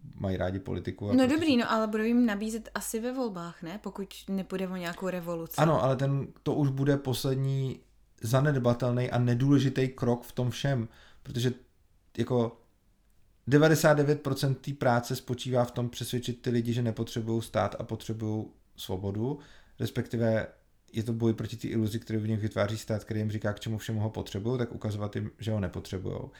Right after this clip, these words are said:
Speaker 1: A až tohleto ty lidi uvidí, tak potom jako ta politic-, jako
Speaker 2: Tak
Speaker 1: ta
Speaker 2: pak si
Speaker 1: politická
Speaker 2: můžou
Speaker 1: scéna
Speaker 2: zvolit,
Speaker 1: už
Speaker 2: že
Speaker 1: tomu
Speaker 2: nechtějí
Speaker 1: bude nějak
Speaker 2: volby.
Speaker 1: následovat. Já nevím, co přesně si budou volit a je mi to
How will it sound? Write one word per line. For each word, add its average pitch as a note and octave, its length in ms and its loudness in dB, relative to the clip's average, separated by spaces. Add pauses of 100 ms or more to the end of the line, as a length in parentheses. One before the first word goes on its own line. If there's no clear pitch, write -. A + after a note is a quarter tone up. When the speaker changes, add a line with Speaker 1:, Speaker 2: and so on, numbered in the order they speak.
(260)
Speaker 1:
A A#2 100 0
až C3+ 160 2
tohleto E3 320 2
ty D3+ 100 -2
lidi D3 220 2
uvidí, B2 680 0 (560)
tak B2+ 140 -4
potom D3 480 2 (480)
jako C#3 420 0 (680)
ta F#3 100 6
politic-, C#3+ 460 0 (240)
jako C#3+ 300 0 (520)
Speaker 2:
Tak A#3 100 -4
Speaker 1:
ta - 60 2
Speaker 2:
pak A3+ 100 2
si - 80 8
Speaker 1:
politická B3+ 260 8
Speaker 2:
můžou G#3+ 120 8
Speaker 1:
scéna G#3+ 140 10
Speaker 2:
zvolit, G#3 80 8
Speaker 1:
už G#3+ 60 4
Speaker 2:
že A3 100 6
Speaker 1:
tomu E3+ 80 8
Speaker 2:
nechtějí D#3+ 80 6
Speaker 1:
bude D#3 160 8
nějak E3 240 8
Speaker 2:
volby. D3 100 4
Speaker 1:
následovat. C3+ 760 4 (560)
Já D3+ 160 8
nevím, G#3 180 8
co G3 100 0
přesně E3+ 240 0
si E3 100 2
budou D3 180 6
volit B2+ 280 4
a C3+ 80 2
je C3+ 120 4
mi C#3+ 120 4
to C#3+ 380 -2